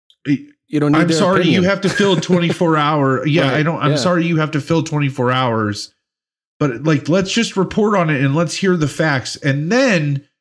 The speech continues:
Speaker 2: you can speculate on the implications that that's gonna have. That's totally different than saying,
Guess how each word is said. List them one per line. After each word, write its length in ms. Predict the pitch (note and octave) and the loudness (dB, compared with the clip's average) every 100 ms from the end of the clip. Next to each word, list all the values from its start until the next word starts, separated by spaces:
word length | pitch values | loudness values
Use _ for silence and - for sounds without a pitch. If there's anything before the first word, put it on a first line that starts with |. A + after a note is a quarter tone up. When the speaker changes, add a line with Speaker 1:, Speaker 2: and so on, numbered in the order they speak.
| _ _ | _ _
Speaker 2:
you 100 | D3+ | -2
can 140 | D#3 C3 | 0 -2
speculate 880 | - - C4 C#4 A3+ D#3 C#3 C3 - _ _ _ - | -4 -2 0 2 2 2 2 0 -6 _ _ _ -2
on 100 | E3 | -2
the 140 | D#3+ | 0
implications 920 | F3 E3 C#3+ - D#4 E4+ D#4 F#3+ C3 | 0 0 -2 0 2 2 2 0 0
that 160 | B2 A2+ | 0 0
that's 260 | B2 A2 - | 0 -2 -4
gonna 200 | A2+ G#2+ | -2 0
have. 520 | G#2 G2 G2 G#2 - _ _ _ _ | 0 0 -2 -8 -14 _ _ _ _
That's 240 | F#3 G3+ - | -2 -2 -4
totally 580 | - A#3+ C#4 C#4+ C4 G#3 | -2 2 4 4 2 2
different 580 | F#3+ C4 F3+ D3+ B2 | 0 0 0 -2 0
than 280 | C#3+ D3 C#3 | 0 0 -2
saying, 540 | - F3 D#3 C#3 B2 | -2 0 2 0 -4